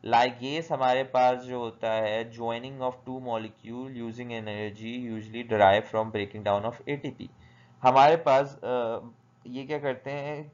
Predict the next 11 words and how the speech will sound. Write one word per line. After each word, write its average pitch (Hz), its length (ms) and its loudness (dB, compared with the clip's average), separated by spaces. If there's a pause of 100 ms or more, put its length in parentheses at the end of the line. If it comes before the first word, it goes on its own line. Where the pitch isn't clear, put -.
(200)
two 170 240 -4
molecules 139 680 0
को 151 240 -4
ज्वाइन 131 540 -2
करवा 113 380 6
रहे 110 300 0
होते 101 320 -8
हैं। 104 460 -8 (420)
ठीक 127 180 -16
है, - 160 -14 (160)
जो 127 80 -4